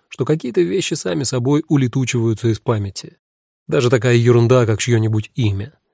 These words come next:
Не в имени дело, конечно, а в утрате памяти, до сих пор болезненной для неё. «Отпусти человека», попросил его Стефан. «У неё и так жизнь тяжёлая. Ей сейчас со мной пиво пить, а потом работать, долго и счастливо,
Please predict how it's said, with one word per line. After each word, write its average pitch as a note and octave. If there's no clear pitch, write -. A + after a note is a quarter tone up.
Не G#3
в A#3
имени C3+
дело, B2
конечно, G2+
а -
в A2
утрате C3
памяти, C3
до B2+
сих -
пор D3
болезненной A2
для G2+
неё. G2+
«Отпусти A#2
человека», G2+
попросил A2+
его G#2
Стефан. G#2+
«У -
неё E3
и B2
так A#2
жизнь A2
тяжёлая. G2+
Ей F3+
сейчас E3+
со E3+
мной D3
пиво C#3
пить, -
а G2+
потом A#2+
работать, A#2+
долго F#3+
и G#3
счастливо, G#2+